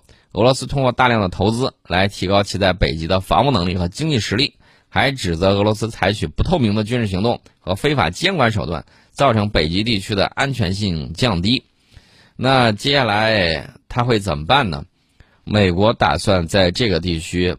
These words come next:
部署大量的潜艇，啊，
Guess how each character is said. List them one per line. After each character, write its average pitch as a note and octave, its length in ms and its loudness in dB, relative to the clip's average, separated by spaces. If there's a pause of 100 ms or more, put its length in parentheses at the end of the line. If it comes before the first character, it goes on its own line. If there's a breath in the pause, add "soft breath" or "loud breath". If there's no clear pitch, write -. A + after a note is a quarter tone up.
(100)
部 C#3 160 2
署 D2+ 280 -8 (100)
大 B2+ 220 2
量 F#2 200 2
的 C#2+ 120 -2
潜 - 260 -4
艇， G2 160 -2 (540 soft breath)
啊， D2 400 -2